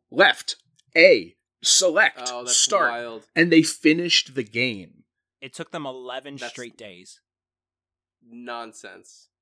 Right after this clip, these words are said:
Speaker 1: Um, and, uh,
Speaker 2: You gotta work together.
Speaker 1: basically, pretty
Speaker 3: <laughs>
Speaker 1: much. Well,
Speaker 3: Well.
Speaker 1: there, there,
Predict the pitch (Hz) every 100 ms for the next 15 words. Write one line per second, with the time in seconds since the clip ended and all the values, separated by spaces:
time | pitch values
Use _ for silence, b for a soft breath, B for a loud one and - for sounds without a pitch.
0 | - 123 113 107 101 131 123 - 151 -
1 | _ 139 151 139 143 143 131 190 101 87
2 | 127 135 139 175 170 147 156 131 127 127
3 | 117 b b 170 - 170 139 185 180